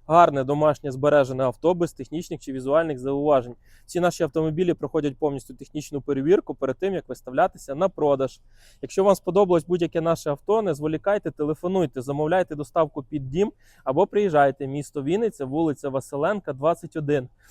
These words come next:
навпроти Податкової. Ми маємо завжди гарний вибір автомобілів, свіжопригнаних з Німеччини, з прозорою історією, з малими пробігами та в класних комплектаціях. Я думаю, на даному відео ви побачили стан даного автомобіля.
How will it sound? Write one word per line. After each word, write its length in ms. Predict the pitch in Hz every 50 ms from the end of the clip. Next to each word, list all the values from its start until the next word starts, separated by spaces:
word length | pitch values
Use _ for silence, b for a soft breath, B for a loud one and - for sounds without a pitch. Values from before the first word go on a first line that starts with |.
| b b b
навпроти 420 | 143 139 - - 185 202 - 185
Податкової. 680 | - - 160 151 175 170 - - 160 147 131 135 131 131
Ми 140 | 135 139 143 139
маємо 320 | 143 156 165 160 156 143 131
завжди 340 | 147 165 165 156 143 147
гарний 360 | 135 139 156 151 143 139 139 131
вибір 320 | 139 160 185 196 214 240 _ _ _ _ _ _ _ _ _ _ _ _ _ _
автомобілів, 680 | - 139 - 160 156 156 147 139 175 208 202 202 190 -
свіжопригнаних 720 | - 147 135 143 - - 180 180 170 175 156 156 151 131
з 60 | 127
Німеччини, 480 | 143 143 147 160 196 196 - 180 170 156
з 60 | -
прозорою 640 | - 156 143 135 165 180 185 185 185 190 190 175 - -
історією, 520 | 156 160 - - 170 156 143 135 135 127
з 40 | 123
малими 340 | 131 143 147 147 143 139 127
пробігами 480 | - 156 165 185 214 226 233 220 202
та 120 | - - 139
в 40 |
класних 420 | - - 139 143 156 - 202 185 -
комплектаціях. 920 | - 185 170 165 196 180 - - 160 139 127 - - 139 131 123 - _ b b b b b b b
Я 60 | 143
думаю, 240 | 147 185 190 190 185
на 80 | 180 165
даному 380 | 170 180 175 175 165 165 160
відео 500 | 147 160 196 226 220 220 190 165 151 139 - -
ви 100 | 151 139
побачили 560 | - 156 139 143 156 147 131 - 147 143 135
стан 280 | - - 156 147 139 135
даного 340 | 139 139 139 135 131 139
автомобіля. 720 | 135 123 - - 139 135 135 131 131 151 190 226 247 247